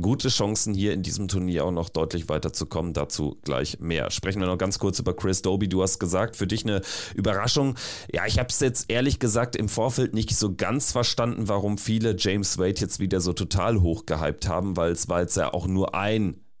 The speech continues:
richtig starkes Turnier, ne? Und dementsprechend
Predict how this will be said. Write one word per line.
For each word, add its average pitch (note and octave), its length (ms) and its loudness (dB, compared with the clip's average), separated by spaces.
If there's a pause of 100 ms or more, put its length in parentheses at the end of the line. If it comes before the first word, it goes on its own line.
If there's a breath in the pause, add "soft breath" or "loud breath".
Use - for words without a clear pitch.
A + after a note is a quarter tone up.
(100)
richtig F2 280 0
starkes F2 420 0
Turnier, F#2 420 2
ne? G2+ 180 2
Und F#2 260 0
dementsprechend F#2+ 640 0